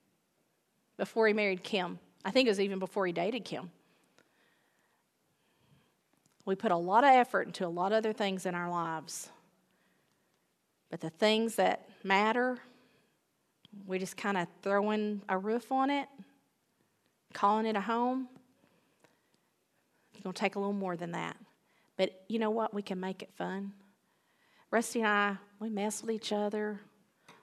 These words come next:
You know, we joke with each other. And I'll say, "I love you anyway," and he'll say, "I love you anyway." I mean, we just, you know, we have little phrases, little catchphrases that we say to each other when one of us mess up,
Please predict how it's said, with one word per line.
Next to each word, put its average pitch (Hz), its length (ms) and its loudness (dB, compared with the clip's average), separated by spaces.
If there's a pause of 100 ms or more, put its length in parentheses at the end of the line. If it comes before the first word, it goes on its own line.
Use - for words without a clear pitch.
(120)
You 214 160 0
know, 214 400 -2
we 226 160 -2
joke 208 340 0
with 214 120 0
each 214 260 -2
other. 208 460 -2
And 190 140 -10 (360)
I'll 196 100 4
say, 202 260 2
"I 208 60 6
love 214 260 2
you 220 160 0
anyway," 208 680 4
and 190 80 -2
he'll 190 100 -4
say, 208 180 4
"I 208 60 6
love 214 220 4
you 214 100 0
anyway." 202 600 6
I 196 40 6
mean, 202 200 2
we 233 120 8
just, 247 300 2 (340)
you 254 120 2
know, 262 100 10
we 254 120 10
have 247 140 10
little 247 220 6
phrases, 233 640 8
little 214 160 4
catchphrases 233 840 6
that 220 140 4
we 214 140 2
say 220 300 6
to 226 100 4
each 226 220 -2
other 220 440 6
when 202 200 2
one 220 120 6
of 208 120 6
us - 180 0
mess 220 260 4
up, 202 240 6